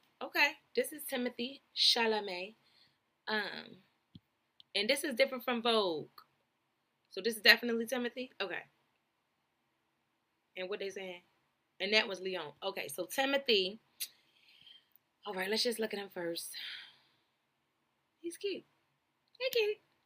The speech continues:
He looks skinny, got that little waist. Like, he move fast. Okay, got a little sly smile. He real cute. I like his hair. I like his hair. Okay. All that white with just a little bit of black. I don't know how I feel about that.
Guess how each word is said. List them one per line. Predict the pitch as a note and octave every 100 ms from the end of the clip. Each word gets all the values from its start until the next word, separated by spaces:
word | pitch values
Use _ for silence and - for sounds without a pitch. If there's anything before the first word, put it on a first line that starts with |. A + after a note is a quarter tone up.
| -
He | F#4 G4
looks | F#4
skinny, | - E4
got | D#4
that | D4
little | C#4 C4 -
waist. | E3+ F#3+ A#3 - - _ _ _ _ _ _
Like, | F#3
he | G3+
move | G3 G#3+ F#3 -
fast. | - F#3 - - - _ _ _ _ _ _ _ _
Okay, | F4+ G#4+ A#4+ A4+ G4+ G#4 F#4+
got | E4+
a | D#4
little | A#3
sly | A#3 C#4 A#3+ A3+
smile. | A#3 B3+ A3+ G3 G3
He | G4
real | A4+ G#4+ A4
cute. | G4+ G#4+
I | E4+
like | G#4+
his | -
hair. | B3 D#4+
I | D4+ _ _ _ _ _ _ B3 G#3+
like | E4+
his | E3+ -
hair. | E3 C#3+ - _ _ _ _ _
Okay. | F#4 G4 A4+ B4 A#4+ A4 G#4+ A4+ - _ _ _ -
All | D4+ D4
that | E4
white | C4 -
with | A3
just | A3+
a | A#3
little | A#3+
bit | A3
of | A#3 G#3+
black. | G#3+ A#3+ - - - - _ _ -
I | G#3
don't | G#3
know |
how | G#3 G3+
I |
feel | G3+
about | G3+ G3+ _
that. | G#3